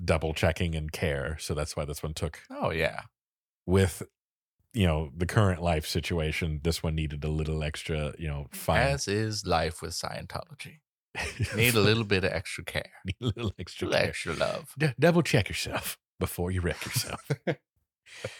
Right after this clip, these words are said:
Speaker 1: Anyway, so you'll find, uh, you know, check us out on Spotify, Apple Podcast, Podbean, um,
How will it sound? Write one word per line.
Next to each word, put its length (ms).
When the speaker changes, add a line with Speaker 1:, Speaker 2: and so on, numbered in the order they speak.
Speaker 1:
Anyway, 280
so 140
you'll 120
find, 520
uh, 340
you 120
know, 60
check 200
us 140
out 160
on 180
Spotify, 640
Apple 240
Podcast, 720
Podbean, 800
um, 440